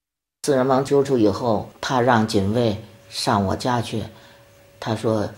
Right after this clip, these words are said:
：“彭市长想看看你。”我很难受的，他说：“好多年没见，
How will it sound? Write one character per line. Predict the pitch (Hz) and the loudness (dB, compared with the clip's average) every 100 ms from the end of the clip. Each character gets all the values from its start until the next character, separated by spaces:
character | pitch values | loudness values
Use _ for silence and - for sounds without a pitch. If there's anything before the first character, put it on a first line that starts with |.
| - | -8
：“彭 | - 117 | -4 -2
市 | 123 104 | 0 -2
长 | 98 92 98 | -4 -4 -6
想 | - 92 | -4 -4
看 | 95 - 120 | -4 -4 -4
看 | 98 90 | -4 -8
你。” | 95 - - - - - - - _ _ - - - - - - | -12 -16 -20 -20 -20 -20 -20 -20 _ _ -20 -20 -20 -20 -20 -4
我 | 139 | 0
很 | 147 - 110 | 2 2 -2
难 | 78 82 | -2 -4
受 | 92 107 - | -4 -4 -6
的， | - - - - - - - - - | -8 -12 -14 -18 -20 -20 -20 -20 -8
他 | 117 | -4
说 | 110 107 - - - - | 0 -2 -4 -18 -20 -18
：“好 | - 110 | -4 -2
多 | 101 131 | 0 -2
年 | 120 104 | 0 0
没 | 110 101 107 | 0 0 -2
见， | - 107 85 | 0 -2 -2